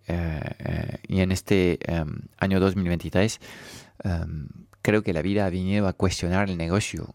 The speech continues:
que tenía construido hasta ahora para hacerme reflexionar sobre el tipo de negocio que quiero tener en el futuro. Y la verdad es que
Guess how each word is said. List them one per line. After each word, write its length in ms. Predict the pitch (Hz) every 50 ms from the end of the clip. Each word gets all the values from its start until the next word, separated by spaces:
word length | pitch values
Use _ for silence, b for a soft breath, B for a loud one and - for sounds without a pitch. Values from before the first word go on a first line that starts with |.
| - -
que 160 | - 87 87
tenía 260 | - - 87 85 82
construido 480 | 82 - 87 - - 95 87 87 85 82
hasta 240 | 82 - - 90 85
ahora 320 | 82 85 82 87 101 B B B B B B B B B B B B B B -
para 180 | - 98 95 95
hacerme 380 | 98 - - 110 104 101 98
reflexionar 840 | 87 98 110 113 - - 113 110 - - - - 90 92 92 98 107
sobre 280 | - - 98 90 92 92
el 100 | 90 87
tipo 260 | - 113 - - 117
de 120 | 101 95
negocio 400 | 87 85 82 92 - - 110 101
que 140 | - - -
quiero 800 | - - - 101 101 104 104 104 92 85 82 80 78 71 57 50 B B B B B B B B B
tener 280 | - 98 95 98 95 101
en 160 | 101 92 85
el 120 | 82 80
futuro. 380 | 78 - - - - 107 113 110
Y 60 | 95
la 80 | 80 78
verdad 280 | 80 82 82 92 104
es 120 | 110 101 -
que 260 | - 107 107 - _